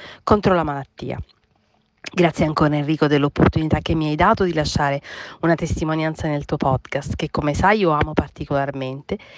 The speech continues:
e di cui aspetto in trepidante attesa i nuovi episodi.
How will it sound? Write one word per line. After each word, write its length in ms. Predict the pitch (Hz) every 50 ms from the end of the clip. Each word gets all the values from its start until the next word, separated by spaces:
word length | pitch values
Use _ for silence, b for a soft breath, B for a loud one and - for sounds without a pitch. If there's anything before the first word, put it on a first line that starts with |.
| B B
e 100 | B 185
di 140 | 180 175 202
cui 240 | - - 208 196 185
aspetto 460 | 180 - - - 147 127 - _ -
in 100 | 151 147
trepidante 600 | - - 156 139 156 156 165 165 180 185 - 196
attesa 440 | 196 - - 226 247 277 - 247 - - _
i 100 | _ 285
nuovi 240 | 226 151 131 139 185
episodi. 500 | - - 233 - 120 117 - - - -